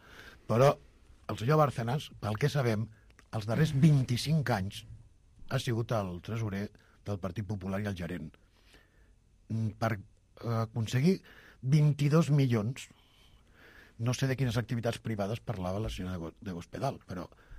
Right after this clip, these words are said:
sembla mentira que algú es pugui creure que es poden recollir vint-i-dos milions fent de tresorer d'un partit polític. Per tant, jo ja estic segur que ningú li va encarregar que posés una compta a Suïssa, ja m'ho crec. Ara,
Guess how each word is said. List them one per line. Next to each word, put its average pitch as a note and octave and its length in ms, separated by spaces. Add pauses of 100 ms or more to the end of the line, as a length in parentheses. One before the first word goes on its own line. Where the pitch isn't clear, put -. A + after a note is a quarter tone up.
(140)
sembla C3 400
mentira B2 480 (240)
que G2 100
algú F#2+ 220
es - 80
pugui A2+ 240
creure G#2+ 340 (500)
que - 100
es - 80
poden A#2+ 340 (720)
recollir C3 480
vint-i-dos A2+ 400
milions D3 400 (180)
fent C3+ 220
de C#3+ 100
tresorer A#2 300
d'un C#3 180
partit F#2+ 260
polític. - 420 (840)
Per E2+ 160
tant, C3+ 260 (460)
jo G#2 120
ja A2+ 120
estic E3+ 200
segur A2 320 (100)
que D#3 100
ningú A#2+ 220
li A2+ 100
va G2+ 80
encarregar G2 480 (280)
que G#2+ 120
posés G#2 300
una G#2 180
compta G#2 280
a F#2 40
Suïssa, F#2+ 320
ja F2+ 80
m'ho A#2+ 160
crec. - 300 (1400)
Ara, A#2 260